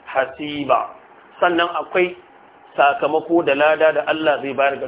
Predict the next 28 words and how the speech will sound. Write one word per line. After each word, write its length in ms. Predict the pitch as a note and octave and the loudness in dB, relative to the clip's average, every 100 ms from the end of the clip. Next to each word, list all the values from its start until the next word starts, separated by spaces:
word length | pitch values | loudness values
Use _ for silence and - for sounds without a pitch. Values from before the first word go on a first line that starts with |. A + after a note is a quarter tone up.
| A2+ | -2
duk 160 | E3+ | 0
wanda 300 | E3+ F3 F3 | 2 2 0
ya 80 | C#3+ C3+ | -4 -4
ji 60 | D3 | -8
tsoron 320 | C3 A#2+ B2+ | -8 -6 -8
shi. 180 | B2+ C3 - - - - | -10 -16 -20 -20 -20 -10
Tunda 240 | - E3+ E3 | -4 0 2
ya 180 | D#3+ E3 | 2 2
ce, 120 | F3 | -2
"Fala 300 | E3 D3+ D#3+ | -2 2 2
takhshawhum," 680 | F3 - - F3 E3+ D#3+ C#3 - - - - - - - | 0 -4 -2 0 2 0 -4 -14 -20 -20 -20 -20 -20 -2
kar 140 | F#3 F#3+ | -2 0
ku 80 | F#3 | -2
ji 120 | E3+ | -2
tsoron 400 | F#3+ E3+ E3 F#3 F#3+ | 2 2 2 0 -4
su, 80 | E3+ C#3 | -10 -4
"wakhshawni," 720 | D3+ D3+ - F#3 F3 F3 F3+ - - - - - | -2 -2 -4 -2 -2 0 -4 -8 -20 -20 -20 -20
ku 100 | - C#3 | -10 -4
ji 80 | |
tsoro 360 | E3+ E3+ C3 C3 | -2 -2 -4 -4
na. 180 | C3 C3+ - - - - - | -6 -8 -12 -20 -20 -14 -2
Don 240 | D3+ F3+ F3 | 0 0 -2
kuma 180 | F#3 F3 | -2 0
ka 120 | F#3+ | 0
ji 100 | F3+ | 0
tsoron 400 | G3 F3+ D#3 D#3+ | -2 0 2 0
Allah, 300 | E3+ E3+ D#3 | -2 0 0
akwai 240 | C3+ - | -2 -2